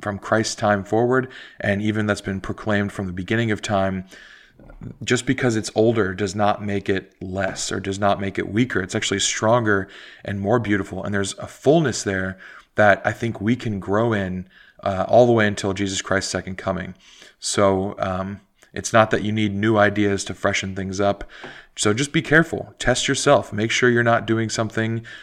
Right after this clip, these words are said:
to just upturn the apple cart or shake someone's boat, but, you know, are actually trying to discern truth and, and gain that fullness from the gospel that,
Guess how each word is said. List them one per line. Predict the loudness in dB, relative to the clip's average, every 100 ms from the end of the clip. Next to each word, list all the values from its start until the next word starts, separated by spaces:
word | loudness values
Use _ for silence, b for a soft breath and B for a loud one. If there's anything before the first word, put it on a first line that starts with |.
| B -4
to | 0
just | 2 2 0 _ _
upturn | 0 0 -2 -2
the | 2
apple | 2 2 0
cart | 0 0 0
or | -4
shake | 0 0 0
someone's | -4 -6 -4
boat, | 0 2 2 -2 B B B B -14
but, | 0 4 6 4 -6 _
you | -2
know, | -2 2
are | 4
actually | 4 4 2 0
trying | 0 0
to |
discern | -2 -2 -2 -2
truth | 0 2 2
and, | 0 -4
and | -6 -4
gain | -2 0 0
that | 0 0
fullness | -2 -2 -2 -4
from | -6
the | -2
gospel | 2 2 0 -4 -4
that, | -4 -4